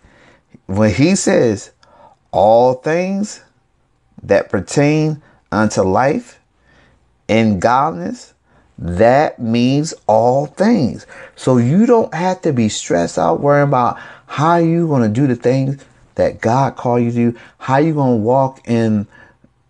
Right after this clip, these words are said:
the full authority, because he said it. And Lord had spoken on my heart recently,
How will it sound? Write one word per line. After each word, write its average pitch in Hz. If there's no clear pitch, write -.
the 104
full 139
authority, 131
because 127
he 165
said 370
it. -
And 120
Lord 180
had 123
spoken 143
on 123
my 123
heart 117
recently, 107